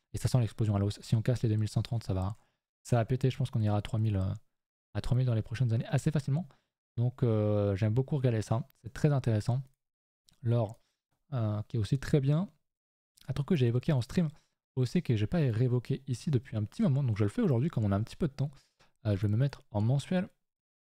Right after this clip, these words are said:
On va dézoomer un max. Euh, j'en ai déjà parlé, mais souvenez-vous de ce graphique qui est donc l'écart, le spread entre les taux à dix ans, moins les taux à deux ans, qui nous montre, euh, des choses très intéressantes,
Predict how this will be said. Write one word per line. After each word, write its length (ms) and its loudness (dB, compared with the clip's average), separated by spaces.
On 80 -4
va 100 2
dézoomer 300 2
un 80 2
max. 340 -2
Euh, 300 2
j'en 140 4
ai 60 2
déjà 120 -2
parlé, 240 0
mais 180 2
souvenez-vous 420 2
de 120 2
ce 200 -2
graphique 640 0
qui 220 -4
est 60 2
donc 220 -2
l'écart, 300 2
le 100 2
spread 320 0
entre 240 -2
les 100 2
taux 180 -2
à 80 -2
dix 180 0
ans, 100 -2
moins 180 0
les 80 0
taux 200 -2
à 140 -6
deux 220 2
ans, 140 -2
qui 140 2
nous 100 2
montre, 380 -2
euh, 500 -2
des 100 -2
choses 240 -4
très 200 -2
intéressantes, 640 0